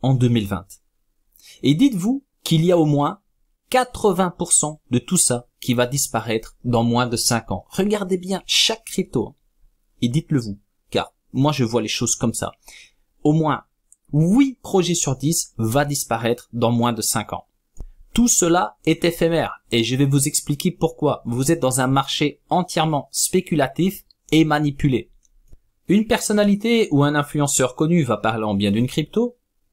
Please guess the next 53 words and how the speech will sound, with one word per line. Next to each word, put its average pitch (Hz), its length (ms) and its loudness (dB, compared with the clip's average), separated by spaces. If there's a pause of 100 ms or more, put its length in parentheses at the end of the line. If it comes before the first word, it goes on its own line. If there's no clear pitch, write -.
(120)
ah 110 60 -2
ben 110 140 2
vous 117 100 -2
savez 135 260 -2
quoi, 180 340 0
elle 117 120 -2
va 117 100 0
prendre 117 240 -2
de 104 60 0
la 104 120 0
valeur. 95 340 -2 (420)
Cela 175 260 0
veut 220 100 -2
dire 214 180 0
que - 80 -2
les 147 120 2
placements 143 360 -2
de 117 100 2
produits 127 360 0
sont 107 160 -2
efficaces, - 640 -2
et 127 120 -4
si 165 240 0
vous 131 120 0
ne 117 80 2
me 101 140 0
croyez 104 300 -2
pas, 147 320 -4 (100)
demandez 131 480 2
à 120 80 2
John 120 180 0
McAfee, 113 580 -2 (280)
je - 140 -4
pense 135 320 -2
qu'il 123 140 -4
pourra 117 240 -2
mieux 120 140 0
vous 117 160 -4
expliquer 117 440 -4
que - 80 -2
moi. 98 260 -2 (480)
Une 208 160 4
crypto 233 520 2
va 147 180 0
être 151 260 0
listée 139 340 0
sur 98 220 -2
Binance 143 640 0
ou 120 80 -2
Coinbase, 120 640 0 (300)
et 202 80 4
elle 185 160 4
va 185 240 -2